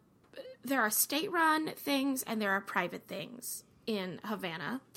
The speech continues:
Just like when I was in China, there were state-run theaters and private theaters. They have state-run restaurants. They have private restaurants. And they say that one of the things that,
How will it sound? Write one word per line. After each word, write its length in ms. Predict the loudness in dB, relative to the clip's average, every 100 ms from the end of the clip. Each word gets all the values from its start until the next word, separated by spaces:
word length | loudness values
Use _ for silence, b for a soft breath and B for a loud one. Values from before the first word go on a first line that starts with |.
| B B B _ _ _
Just 300 | -2 0 0
like 220 | 0 0 0
when 80 | 0
I 80 |
was 120 | 0 -2
in 100 | -2
China, 380 | 4 4 4 2
there 100 | 0
were 80 |
state-run 420 | 0 0 0 -2 -2
theaters 440 | -4 -2 -4 -6 -6
and 180 | -6 0
private 400 | 4 4 2 -8
theaters. 360 | -8 -6 -8 B B B
They 100 | -2
have 140 | 0 0
state-run 400 | 0 0 0 4
restaurants. 720 | 4 4 4 4 2 -2 -6 b b _ _
They 120 | 0 0
have 200 | -2 -6 -18 -14
private 360 | 6 6 8 2
restaurants. 640 | 0 0 2 0 0 -4
And 140 | -4
they 80 | -4
say 180 | -2 -2
that 120 | -2
one 140 | -2 -2
of 60 |
the 60 | -2
things 340 | -4 -6 -6
that, 280 | -4 -4 -4